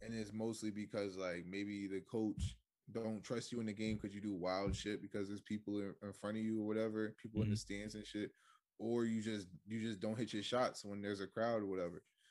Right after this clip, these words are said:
Speaker 1: But you flourish in practice. There's no one there. It's just straight basketball. You a whole different per-, person.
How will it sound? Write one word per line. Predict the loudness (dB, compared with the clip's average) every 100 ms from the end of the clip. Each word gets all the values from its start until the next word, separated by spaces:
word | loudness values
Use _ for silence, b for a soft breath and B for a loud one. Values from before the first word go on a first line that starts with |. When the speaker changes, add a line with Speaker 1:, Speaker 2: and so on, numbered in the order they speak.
| b _ -6
Speaker 1:
But | 2 4 4 0 _
you | -8 -8 -8
flourish | -14 -12 -2 6 8 10 8 2
in | -2
practice. | 2 4 4 -2 -12
There's | -10
no | -2 2
one | 2 4
there. | 4 4 4
It's | 0
just | -2 -4
straight | -2 -2 0
basketball. | 2 2 0 -2 -2 0
You | 2 2 0
a |
whole | 0 0 2
different | 0 -2 -4 -4
per-, | -2 -2 -2
person. | 0 2 -2